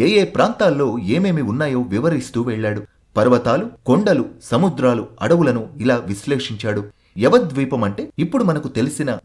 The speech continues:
జావా ద్వీపమే. సుగ్రీవుడు మరిన్ని ప్రాంతాల గురించి కూడా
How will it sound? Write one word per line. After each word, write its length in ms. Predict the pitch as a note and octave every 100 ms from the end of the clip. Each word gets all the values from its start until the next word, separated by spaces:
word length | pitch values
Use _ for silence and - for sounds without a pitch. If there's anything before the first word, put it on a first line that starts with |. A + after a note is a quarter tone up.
| -
జావా 320 | G#2 D3 D3+
ద్వీపమే. 560 | A#2+ G2+ A2 G#2+ G#2 G2+ _ _ _ _ _ _
సుగ్రీవుడు 760 | - - G#3 D4+ G#3+ F#3 A#2+ -
మరిన్ని 400 | F2 - B3 C4
ప్రాంతాల 460 | - C3 G#3 G3 D#3+
గురించి 320 | C3+ B2 A#2+
కూడా 240 | A2+ D3+